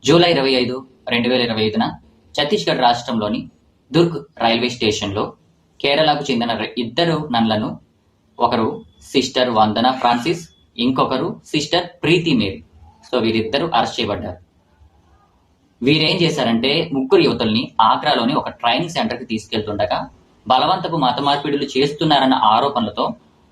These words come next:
పోలీసులు వీరి, వీరిరువురిని అరెస్ట్ చేశారు. అయితే ఆ ముగ్గురు యువతుల ఏజ్ అనేది పద్దెనిమిది నుంచి ఇరవై రెండు ఏళ్ల వయసులో ఉన్నారు.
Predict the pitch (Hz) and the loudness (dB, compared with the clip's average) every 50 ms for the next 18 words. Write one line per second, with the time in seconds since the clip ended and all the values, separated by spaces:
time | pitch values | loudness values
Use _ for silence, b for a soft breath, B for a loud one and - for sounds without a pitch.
0 | _ _ _ _ _ _ _ _ b b b b b _ _ - 151 160 170 170 | _ _ _ _ _ _ _ _ b b b b b _ _ 2 4 4 4 2
1 | 156 165 165 175 151 135 127 120 123 117 120 127 139 135 131 123 135 139 147 147 | 2 0 -2 -2 0 0 0 0 0 -2 0 0 2 2 2 2 0 -2 -2 -2
2 | 127 - - 117 120 - - - 120 101 - 104 95 95 - - _ _ _ _ | -2 0 0 0 0 -2 -2 -6 -8 -8 -8 -8 -10 -12 -14 -20 _ _ _ _
3 | _ _ - 131 151 160 160 131 123 135 151 165 - _ _ _ _ _ _ _ | _ _ 0 0 0 0 0 0 0 0 -4 -6 -12 _ _ _ _ _ _ _
4 | _ _ _ _ _ _ _ - - 135 127 127 123 127 131 131 190 202 196 175 | _ _ _ _ _ _ _ -2 0 2 4 4 2 2 0 2 2 4 4 4
5 | 170 165 165 165 143 131 131 135 - - - 120 131 135 143 143 143 120 110 107 | 2 2 2 2 2 2 2 2 0 -2 -2 0 0 0 2 2 0 0 0 0
6 | 104 123 143 196 254 - _ _ _ _ - 120 113 113 131 131 120 113 117 120 | -2 -2 -4 -6 -6 -10 _ _ _ _ -2 -2 0 0 0 0 2 2 0 0
7 | 113 123 120 120 117 110 110 107 107 104 104 104 101 101 107 127 131 - 135 131 | -2 -2 -2 -2 -2 -2 -2 -2 -2 -2 -2 -2 0 0 0 0 0 -2 -2 -2
8 | 165 123 113 107 104 101 104 - - _ | 0 0 0 -2 -2 -4 -4 -8 -14 _